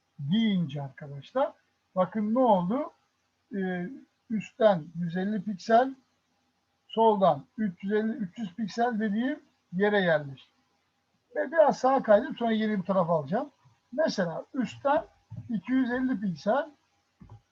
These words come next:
e, soldan da beş yüz piksel dedim. Bakın bir açığa girdik. Heh. Şimdi nedir?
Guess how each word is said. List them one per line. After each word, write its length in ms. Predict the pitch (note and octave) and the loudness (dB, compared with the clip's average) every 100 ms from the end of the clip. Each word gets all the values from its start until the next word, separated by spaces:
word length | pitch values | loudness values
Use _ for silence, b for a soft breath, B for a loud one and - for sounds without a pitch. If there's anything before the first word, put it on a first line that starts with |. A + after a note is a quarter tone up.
| _ _ _ - | _ _ _ -8
e, 80 | F#3 F3+ F3+ F#3 F#3 | -4 -2 -4 -6 -10
soldan 560 | - D4+ D#4 C4+ A#3+ E4 | -2 0 2 4 4 2
da 140 | B3 | 0
beş 300 | D4+ D4 - | 0 0 -2
yüz 180 | G#3+ - | -6 -6
piksel 400 | D#3 - D3+ A#2 C#3 | -12 -12 -14 -12 -10
dedim. 180 | C4 D#4 _ _ _ _ _ | -10 -14 _ _ _ _ _
Bakın 280 | G3 A#3 A#3+ | -8 -8 -8
bir 160 | A#3+ G3+ | -4 -4
açığa 260 | - G3 | -2 -4
girdik. 580 | D3 C3 _ - D#3 A3 _ _ _ _ _ _ _ _ | -4 -14 _ -20 -18 -18 _ _ _ _ _ _ _ _
Heh. 160 | G3+ - _ _ _ _ _ _ | -2 -2 _ _ _ _ _ _
Şimdi 460 | - C#4 F#3 B3+ | -12 -4 -2 0
nedir? 340 | C#4+ A3+ G#3 | 2 2 2